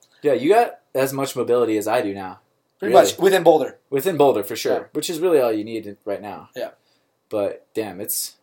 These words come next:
Speaker 1: that thing's got, like, a new seat on it. Riding, riding smooth. You get them shocks. Killing
Speaker 2: Yeah,
Speaker 1: the
Speaker 2: dude.
Speaker 1: scene, bro.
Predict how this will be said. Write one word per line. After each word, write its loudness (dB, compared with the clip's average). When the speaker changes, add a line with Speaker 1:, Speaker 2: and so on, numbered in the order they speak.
Speaker 1:
that -4
thing's -6
got, 4
like, 0
a -8
new -6
seat -4
on 2
it. -6
Riding, 0
riding 0
smooth. -8
You -20
get -8
them -12
shocks. -10
Killing -4
Speaker 2:
Yeah, -10
Speaker 1:
the -12
Speaker 2:
dude. -8
Speaker 1:
scene, -12
bro. -8